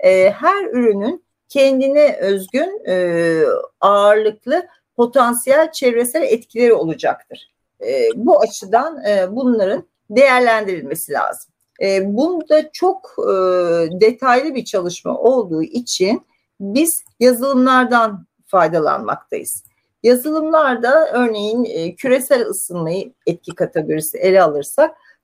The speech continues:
bu karbondioksit eşdeğeriyle ifade ediliyor. Onun için her bütün gün biz işte karbondioksit şu kadar emisyon şu şekilde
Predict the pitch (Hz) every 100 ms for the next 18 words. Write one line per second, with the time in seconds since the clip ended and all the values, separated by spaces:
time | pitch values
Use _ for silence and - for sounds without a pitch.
0 | - 311 320 302 277 269 277 277 277 -
1 | 269 - 185 175 - 170 160 156 151 -
2 | - 165 160 143 139 131 - 117 - 262
3 | 240 180 190 175 156 175 - 165 156 156
4 | 156 - _ _ - 180 208 175 165 175
5 | 165 165 165 151 - - 160 160 147 160
6 | 151 - 151 151 - - _ - 185 165
7 | 156 - 156 151 151